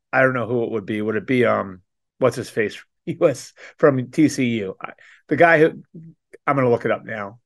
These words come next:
Uh, but, you know, like, the guy, guy who, who started some for them at right tackle, um, and God, his name's escaping me. But,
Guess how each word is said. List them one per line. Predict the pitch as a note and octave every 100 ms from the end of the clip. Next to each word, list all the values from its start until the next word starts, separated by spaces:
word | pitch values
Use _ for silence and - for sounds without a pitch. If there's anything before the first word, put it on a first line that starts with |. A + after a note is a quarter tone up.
| _ _ _ _ -
Uh, | A#2+ A2
but, | A2 D#3 C3 - _ -
you | F#3
know, | D3
like, | C#3 C#3
the |
guy, | C#3+ D3+ D#3+
guy | D3 D3+ C#3 -
who, | D3+ E3+
who | F#3
started | - A#3+ A3 E3+ -
some | C3 G#2+
for | A#2+
them | A2+ G#2+ G#2 - _ _ -
at | C3+
right | C#3+ C#3
tackle, | C3+ A2+ G2+ - G#2+ A2 _ _ _ _ _ _
um, | B2+ A2+ G#2+ G2+ - _ _ _ -
and | C3+ G#2+
God, | C3+
his | A2+ G#2+
name's | G#2+ G2
escaping | G2 G#2+ F#2+ G2
me. | G2 G2 _ _ _ _ _ _ _ -
But, | D3 C3+